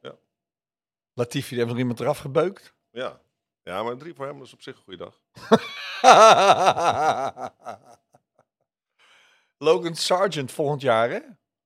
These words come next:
Speaker 1: Ja, onze aankondiging in het café was, eh, flamboyanter dan die van zijn nieuwe teambaas. Die zei het even tussen neus en lippen door van, eh, hij wordt, eh,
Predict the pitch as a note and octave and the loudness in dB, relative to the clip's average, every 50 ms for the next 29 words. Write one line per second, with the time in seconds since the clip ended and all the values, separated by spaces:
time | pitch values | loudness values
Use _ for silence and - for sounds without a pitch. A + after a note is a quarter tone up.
0 | _ _ _ _ _ _ _ _ _ _ _ _ _ _ A2+ A#2+ B2 G2+ - - | _ _ _ _ _ _ _ _ _ _ _ _ _ _ 2 2 2 2 -2 -4
1 | - - B2+ A2+ A#2 B2 B2 B2+ B2 B2+ C#3 C3+ A#2+ C3+ C#3+ C#3+ C#3 B2+ - B2+ | -2 -2 0 2 2 4 4 2 2 2 0 0 0 -2 -4 -4 -4 -6 -6 2
2 | - D3+ D#3 D#3 C#3+ C#3+ C#3 - D3 D3 D3 D3 D3 D3 C#3+ - D#3+ D3+ D3 D#3 | 6 6 6 6 4 0 0 -2 0 2 4 4 4 4 4 2 0 0 2 2
3 | D#3+ D3+ E3+ G3 F3+ E3+ D#3+ D#3 D#3+ D#3 D#3 D#3+ D#3+ C#3+ C#3 D3 C#3+ C3 D3 E3 | 4 4 2 2 0 -4 -2 -2 -4 -4 -4 -4 -4 0 2 2 2 2 -2 -2
4 | E3 C#3+ - F#3 F3 C#3+ A2 F2+ E2 - - - - C3 B2+ C3+ C3+ C3+ B2+ B2+ | -2 -2 -2 -2 2 2 2 2 2 -2 -8 -12 -8 -2 2 4 4 4 2 0
5 | A#2+ B2 - C3+ B2+ A#2+ C3+ C3 B2+ A#2+ A2+ B2+ B2+ A#2 B2 A#2+ A#2+ A#2 A#2 G#2 | -4 -4 -6 -6 -6 -4 -2 -2 0 0 -2 -4 -6 -4 -4 -2 0 0 0 -2
6 | A2 A2 A2 G#2+ A2 G#2+ G#2+ G#2+ A2 G#2+ A2 A2 G#2+ - A2 G#2+ G#2 G2+ G2+ | -4 -6 -6 -6 -6 -4 0 0 0 0 0 -4 -4 -6 -6 -4 -4 -4 -4